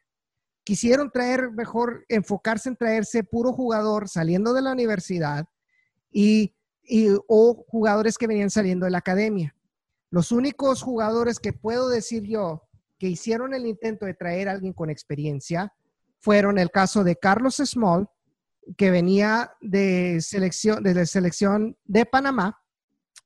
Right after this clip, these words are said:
de las inferiores, también tuvo minutos con el primer equipo de Panamá, eh, Malik Foster, que fue nada más un préstamo que duró muy poquito, y Michael, ah, Salazar. De ahí en adelante fue, fue puro jugador joven.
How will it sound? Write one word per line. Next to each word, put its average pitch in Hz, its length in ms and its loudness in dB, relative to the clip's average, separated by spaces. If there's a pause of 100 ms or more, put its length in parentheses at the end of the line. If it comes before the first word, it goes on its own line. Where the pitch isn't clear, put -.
de 202 160 0
las 196 160 0
inferiores, 208 640 0 (380)
también 190 260 4
tuvo 214 180 4
minutos 208 360 -2
con 208 160 -2
el 185 80 -2
primer 185 240 0
equipo 196 280 -4
de 202 140 0
Panamá, 202 580 0 (460)
eh, 180 720 2 (160)
Malik 202 420 2
Foster, 254 520 -2
que 233 120 -2
fue 226 160 0
nada 214 240 0
más 214 220 -4
un 214 120 -2
préstamo 233 540 -4
que 214 100 0
duró 185 200 2
muy 196 160 0
poquito, 196 640 -8 (680)
y 294 380 2 (120)
Michael, 196 480 0 (200)
ah, 175 380 4
Salazar. 196 580 -4 (1120)
De 208 200 -2
ahí 214 220 2
en 285 100 -2
adelante 240 800 -4
fue, 220 420 -2
fue 202 240 -2
puro 214 360 2
jugador 185 500 -2
joven. 196 440 -4